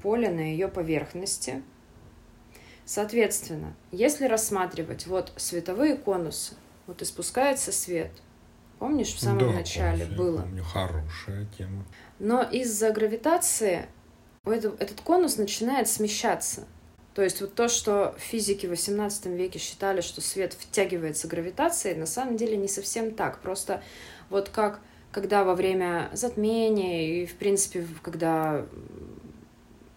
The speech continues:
Speaker 1: тоже вначале обсуждалось, что массивные тела заставляют нас видеть объекты на небе не в тех местах, где они есть, потому что из-за гравитации искривляется вот эта вот прямая, по которой движется фотон.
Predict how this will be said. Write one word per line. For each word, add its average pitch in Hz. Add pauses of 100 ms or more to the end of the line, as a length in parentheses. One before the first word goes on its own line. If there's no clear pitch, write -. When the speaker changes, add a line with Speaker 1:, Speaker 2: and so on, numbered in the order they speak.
(300)
Speaker 1:
тоже 175
вначале 170
обсуждалось, 175
что -
массивные 170
тела 226
заставляют 180 (480)
нас 185
видеть 180
объекты 175
на 165
небе 220
не 180
в 170
тех 196
местах, 170
где 160
они 165
есть, 175
потому 160
что 165
из-за 160
гравитации 190
искривляется 185
вот 147
эта 156
вот 151
прямая, 170
по 151
которой 147
движется 151
фотон. 143